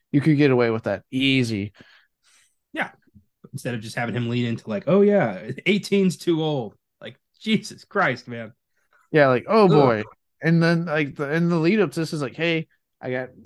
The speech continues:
Speaker 1: a table perfect for you." And you're like, "Oh, God."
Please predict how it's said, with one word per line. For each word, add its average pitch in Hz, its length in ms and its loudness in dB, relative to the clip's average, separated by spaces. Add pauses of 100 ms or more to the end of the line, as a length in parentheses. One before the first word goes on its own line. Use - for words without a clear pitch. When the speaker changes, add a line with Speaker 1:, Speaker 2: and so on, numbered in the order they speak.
(340)
Speaker 1:
a 127 120 -8
table 151 360 2
perfect 185 380 2
for 160 120 -2
you." 143 200 4
And 139 80 -2
you're 143 100 -2
like, 123 300 -4
"Oh, 107 440 -18
God." 113 800 -4